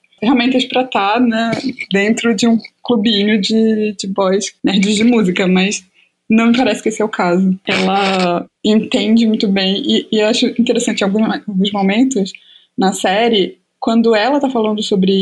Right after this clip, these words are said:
isso, ela se perde. E, e se, assim, se perde no sentido de ela entra num monólogo infinito sobre isso, porque ela gosta muito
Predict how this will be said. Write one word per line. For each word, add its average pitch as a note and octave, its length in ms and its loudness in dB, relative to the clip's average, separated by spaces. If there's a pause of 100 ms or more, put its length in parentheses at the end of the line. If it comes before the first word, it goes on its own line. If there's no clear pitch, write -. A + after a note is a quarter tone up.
isso, B3+ 180 0
ela G#3+ 220 0
se B3+ 180 -2 (160)
perde. G#3 560 0 (600)
E, G#3 720 0
e A3 60 2
se, C4 220 -2 (100)
assim, F#3+ 240 -2
se - 120 -8
perde F#3+ 280 -4
no G#3 80 -4
sentido G#3 360 -2
de G3+ 540 0 (440)
ela G3 300 0
entra A#3 180 0
num A#3 140 2
monólogo G#3 640 0
infinito G#3+ 680 0 (520)
sobre F#3+ 720 2
isso, C4 180 0
porque A#3+ 160 0
ela A3+ 120 0
gosta A3+ 240 0
muito A3 340 -2